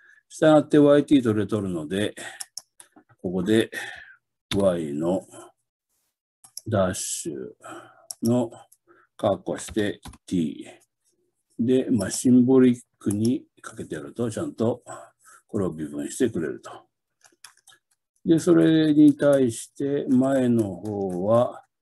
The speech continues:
ワイエックスと、これは多分できるんですね、ここでは。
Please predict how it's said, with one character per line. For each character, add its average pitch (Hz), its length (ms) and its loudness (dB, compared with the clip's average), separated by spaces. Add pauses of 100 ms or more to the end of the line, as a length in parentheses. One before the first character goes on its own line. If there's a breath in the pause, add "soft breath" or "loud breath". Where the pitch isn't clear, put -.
(480)
ワ 147 280 4
イ 151 200 4 (500)
エ 156 140 0
ッ 151 100 -2 (480)
ク 131 180 -6
ス - 360 -12
と、 151 280 0 (3250 loud breath)
こ - 200 -6
れ 165 120 2
は 156 180 2
多 151 180 0
分 98 220 -4 (360)
で 98 260 -4
き - 140 0
る 90 140 0
ん 65 160 -14
で - 100 -20
す - 120 -18
ね、 87 100 -8
こ - 140 -20
こ 85 120 -8
で 98 100 -6
は。 - 220 -10